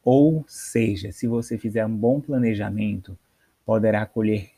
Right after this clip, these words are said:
bons resultados, mesmo conciliando seu negócio com outra carreira. Quem trabalha no chamado regime C L T também pode ser um afiliado. É só você se programar direitinho na sua rotina, fazer um planejamento que vai dar certo,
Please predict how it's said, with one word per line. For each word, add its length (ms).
bons 400
resultados, 800
mesmo 420
conciliando 600
seu 280
negócio 560
com 140
outra 340
carreira. 600
Quem 200
trabalha 520
no 80
chamado 520
regime 560
C 160
L 200
T 480
também 480
pode 280
ser 180
um 80
afiliado. 760
É 120
só 240
você 300
se 140
programar 540
direitinho 760
na 140
sua 200
rotina, 680
fazer 280
um 80
planejamento 1000
que 160
vai 280
dar 200
certo, 460